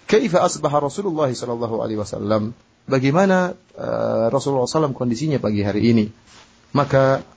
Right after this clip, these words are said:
eh, Abul Hasan Ali bin Abi Thalib berkata, "Asbaha bihamdillahi bari'an." Alhamdulillah pagi hari ini, eh, Rasulullah sallallahu alaihi wasallam dalam keadaan, eh, sehat.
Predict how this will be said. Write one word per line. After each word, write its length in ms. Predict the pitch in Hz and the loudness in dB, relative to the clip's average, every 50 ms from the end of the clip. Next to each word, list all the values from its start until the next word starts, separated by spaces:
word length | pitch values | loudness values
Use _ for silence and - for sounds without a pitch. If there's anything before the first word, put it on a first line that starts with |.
| _ | _
eh, 800 | - 120 117 117 117 117 120 117 113 113 - - 98 98 - 69 117 | -4 -2 0 2 2 2 2 2 2 2 2 0 -2 -2 -4 -2 0
Abul 200 | 117 120 113 117 | 0 2 2 2
Hasan 240 | 123 120 123 110 110 | 2 2 0 0 2
Ali 160 | 120 120 117 | 2 2 2
bin 160 | 117 113 113 | 2 0 0
Abi 160 | 113 110 107 | 0 -2 0
Thalib 180 | 110 123 117 117 110 | 2 2 2 2 2
berkata, 480 | 110 110 123 120 - - 127 127 123 - - _ _ _ | 0 2 2 0 2 2 0 0 -2 -6 -18 _ _ _
"Asbaha 480 | - - 180 175 - 147 151 127 131 135 | -2 -2 -2 -2 0 -2 -2 0 0 -2
bihamdillahi 720 | 123 135 110 135 131 131 127 127 123 135 139 123 117 113 | -2 -2 -4 -4 -4 -2 -2 -2 0 0 0 0 -2 -4
bari'an." 640 | 107 107 107 107 107 110 113 - 117 117 110 104 95 95 - - _ _ _ _ _ - | -2 -2 -2 -2 0 -2 -2 0 0 2 2 2 0 -2 -8 -12 _ _ _ _ _ -4
Alhamdulillah 640 | 113 131 107 113 131 123 117 120 123 135 135 120 | -2 -2 0 0 -2 -2 -2 -2 0 0 0 0
pagi 220 | - - 117 120 120 | -2 -8 -6 -4 -2
hari 240 | 117 117 123 127 123 | -2 -2 -2 -2 -2
ini, 220 | 131 131 131 135 - - - - - _ _ | 0 0 -2 -4 -6 -10 -20 -20 -20 _ _
eh, 180 | - 113 110 110 113 | -4 0 0 2 2
Rasulullah 320 | 127 - - 127 120 117 | 0 0 0 0 0 0
sallallahu 20 | |
alaihi 60 | 117 - | 0 2
wasallam 160 | 127 123 117 | 0 2 2
dalam 180 | 110 107 107 | 0 -2 -2
keadaan, 440 | 107 110 - - 107 104 90 117 123 123 120 123 - - _ _ _ - | -2 -4 -4 -2 -2 -2 0 2 0 0 -2 -4 -10 -20 _ _ _ -6
eh, 420 | 110 107 101 107 107 104 - - 98 95 | -4 -2 0 0 0 0 0 0 -2 -2
sehat. 380 | - - 113 95 98 98 - | 0 0 0 0 0 -2 -4